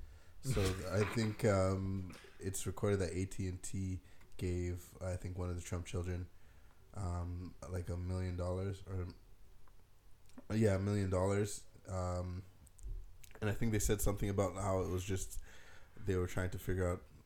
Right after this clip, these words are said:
Speaker 1: like, I guess what's going on with the new presidency or the rules of the new presidency or something along those lines.
Speaker 2: Mm, like they're just trying to find out what the game plan is or whatever.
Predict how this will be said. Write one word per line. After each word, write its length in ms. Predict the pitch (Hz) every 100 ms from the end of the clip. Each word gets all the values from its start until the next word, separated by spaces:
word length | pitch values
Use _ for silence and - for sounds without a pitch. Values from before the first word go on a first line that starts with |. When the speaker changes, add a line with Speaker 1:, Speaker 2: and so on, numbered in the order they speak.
| - 104
Speaker 1:
like, 160 | 92 - - -
I 40 |
guess 280 | 92 90 -
what's 140 | 95 -
going 260 | 90 90
on 140 | 92 92
with 120 | 90
the 80 | 92
new 120 | 90
presidency 460 | - 92 90 -
or 100 | 98
the 100 | 90
rules 340 | 90 92 92 92
of 100 | 92
the 60 |
new 120 | 92 92
presidency 520 | 98 92 95 95 98
or 60 |
something 280 | - 95 98
along 240 | 95 95 98
those 160 | 95
lines. 280 | 104 113 - - - - - - -
Speaker 2:
Mm, 380 | 113 113 107 104 - 98
like 160 | 95
they're 100 | 101
just 240 | 95 98 -
trying 140 | 95
to 60 | 92
find 260 | - 95
out 120 | 95 95
what 120 | 92
the 80 | 95
game 240 | - 98
plan 300 | - 101 101
is 180 | 104 110
or 80 | 107
whatever. 360 | 104 107 117